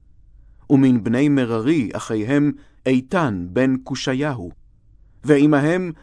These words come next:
אחיהם המשנים, זכריהו בן, ויעזיאל, ושמירמות ויחיאל, ועוני אליאב, ובניהו ומעשיהו, ומתתיהו ואליפלהו,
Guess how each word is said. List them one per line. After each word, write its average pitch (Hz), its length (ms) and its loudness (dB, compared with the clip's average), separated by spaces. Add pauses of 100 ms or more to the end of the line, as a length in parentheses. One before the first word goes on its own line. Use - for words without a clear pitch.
אחיהם 151 560 2
המשנים, 151 680 -2 (320)
זכריהו 143 880 0
בן, 139 340 2 (340)
ויעזיאל, 139 920 2 (280)
ושמירמות 151 800 2
ויחיאל, 135 720 0 (340)
ועוני 147 800 2
אליאב, 135 640 -2 (340)
ובניהו 127 880 -2
ומעשיהו, 120 920 -4 (380)
ומתתיהו 156 880 -2
ואליפלהו, 135 800 -2